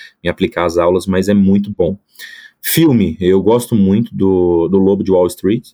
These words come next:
É, acho que esse, pra vendas, quem assiste, gosta, é, repete, revisa, olha algumas táticas que eles usam lá, que vale muito a pena. E livro, eu acho que o único livro que eu consegui me apegar,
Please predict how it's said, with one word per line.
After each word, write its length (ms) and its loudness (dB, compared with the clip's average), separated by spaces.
É, 560 -6
acho 200 -16
que 80 -2
esse, 260 0
pra 220 -2
vendas, 600 -2
quem 280 0
assiste, 840 -4
gosta, 680 -2
é, 260 0
repete, 800 0
revisa, 800 0
olha 320 4
algumas 260 0
táticas 400 -4
que 80 -8
eles 240 -4
usam 340 0
lá, 220 -4
que 160 -18
vale 200 -2
muito 200 0
a 60 0
pena. 420 0
E 300 2
livro, 720 2
eu 80 4
acho 100 -2
que 60 -2
o 60 2
único 180 0
livro 260 2
que 80 -2
eu 60 0
consegui 600 0
me 120 -2
apegar, 720 -2